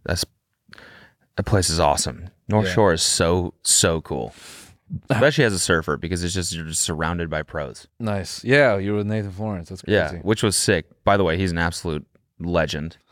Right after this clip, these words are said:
Speaker 2: But you're gonna take that another direction?
Speaker 1: What?
Speaker 2: By the way, he's an absolute
Speaker 1: Asshole.
Speaker 2: dickhead.
Speaker 1: <laughs> What an awful person. <laughs> No, he was really fucking cool. Uh, kinda had no reason to be accommodating to me at all.
Speaker 2: Yeah.
Speaker 1: Um,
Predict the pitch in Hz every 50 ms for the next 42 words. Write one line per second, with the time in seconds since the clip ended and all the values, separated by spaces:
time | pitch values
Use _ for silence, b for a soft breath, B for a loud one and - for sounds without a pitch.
0 | _ - 254 92 87 - 98 92 87 90 87 85 - 90 85 85 90 90 92 92
1 | 92 98 92 90 95 95 104 113 - - 110 110 - - 107 104 107 151 - -
2 | 131 131 123 117 107 98 87 95 - 95 104 98 - - 101 95 85 78 - -
3 | 85 78 - 85 101 104 - - 101 92 - 78 170 - - 185 156 - 170 156
4 | - 175 156 - 349 - 151 - - - - - - - - - _ _ - -
5 | B B B 117 B - 143 131 - - 90 95 104 - - 101 76 - - 87
6 | 101 139 - - 143 - - 156 - - 151 - - 135 - - - 143 - -
7 | - - _ - - - 123 120 113 110 120 120 110 101 98 113 139 139 127 113
8 | 104 107 98 90 - 87 80 - 90 87 85 78 78 78 _ _ _ _ _ -
9 | - 92 92 90 87 85 80 73 - _ _ - - _ _ _ _ - 165 170
10 | 175 139 120 117 120 107 107 107 104 98 95 95 101 101 98 104 98 95 87 87
11 | 87 82 - - 85 90 92 92 95 95 98 95 - 95 98 98 95 98 98 98
12 | 104 120 - _ _ - 101 104 104 95 90 85 82 - _ _ _ _ _ _
13 | - - 92 92 90 87 85 85 85